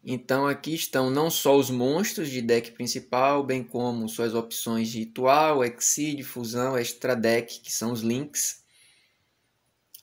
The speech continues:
E temos aqui também as cartas mágicas. Nem todas são usadas, né, no, no main deck de uma versão competitiva.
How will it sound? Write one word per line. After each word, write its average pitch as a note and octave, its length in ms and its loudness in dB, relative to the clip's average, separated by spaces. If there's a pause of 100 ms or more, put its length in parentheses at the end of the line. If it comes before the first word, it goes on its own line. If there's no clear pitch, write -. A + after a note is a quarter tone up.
(120)
E C3+ 80 -4
temos C3 360 0
aqui B2+ 220 0
também A#2+ 420 0
as B2+ 140 0
cartas A2+ 400 -2
mágicas. A2+ 760 0 (260)
Nem B2 260 2
todas A#2 380 0
são A2 240 0
usadas, A2 420 0
né, A2 160 -4
no, G2 380 -6
no G#2 140 -4
main G2+ 280 -4
deck A2+ 400 0
de G#2 80 -4
uma A2 100 -2
versão G#2 300 -2
competitiva. B2+ 800 -6